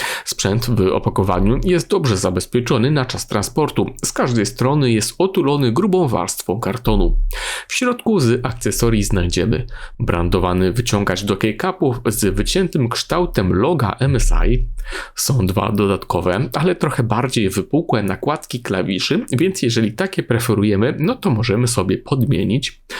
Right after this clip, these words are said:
A ostatnim dodatkiem to instrukcja obsługi, która może się na początku przydać, bo tu mamy objaśnione skróty klawiszowe.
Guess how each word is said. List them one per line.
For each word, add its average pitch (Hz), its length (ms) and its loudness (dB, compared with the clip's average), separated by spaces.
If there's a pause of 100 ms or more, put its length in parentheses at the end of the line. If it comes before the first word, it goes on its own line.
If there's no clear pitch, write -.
(260)
A 110 160 -2
ostatnim 101 500 -2
dodatkiem 175 580 0
to 214 220 0
instrukcja 185 600 0
obsługi, 175 460 0
która 120 300 0
może 180 360 2
się 110 180 0
na 107 100 0
początku 104 520 -4
przydać, 175 540 0
bo 110 240 0
tu 233 240 0
mamy 139 380 2
objaśnione 139 640 0
skróty 113 500 -2
klawiszowe. - 880 -2